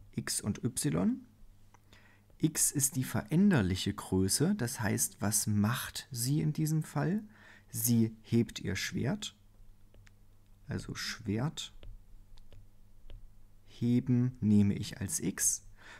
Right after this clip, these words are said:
Und was ist Y? Was passiert dann? Das ist die Anzahl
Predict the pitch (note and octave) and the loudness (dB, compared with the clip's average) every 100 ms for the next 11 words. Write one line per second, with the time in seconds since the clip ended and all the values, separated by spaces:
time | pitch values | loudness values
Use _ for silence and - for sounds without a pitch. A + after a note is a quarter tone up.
0 | - A#2 G#2+ B2 C3 - - E3+ - F3 | -2 0 2 0 0 0 0 0 2 2
1 | E3+ F#3+ A#3 - A#2 - A#2+ - C3 D3 | 4 2 0 -4 -6 -6 -6 -2 0 0
2 | D3 F#3+ A#3+ - - _ - - - - | 0 -2 -4 -10 -20 _ -20 -20 -18 -6
3 | A#2+ - C3+ - - B2+ C3 C3+ - - | -4 -2 -2 -2 0 2 2 0 -6 -20
4 | - - - - - - - - - B2 | -16 -16 -16 -20 -18 -16 -16 -12 -4 0
5 | C3+ C3+ - A2+ A2+ A#2 A2+ A#2+ | 0 2 2 2 0 0 -2 -4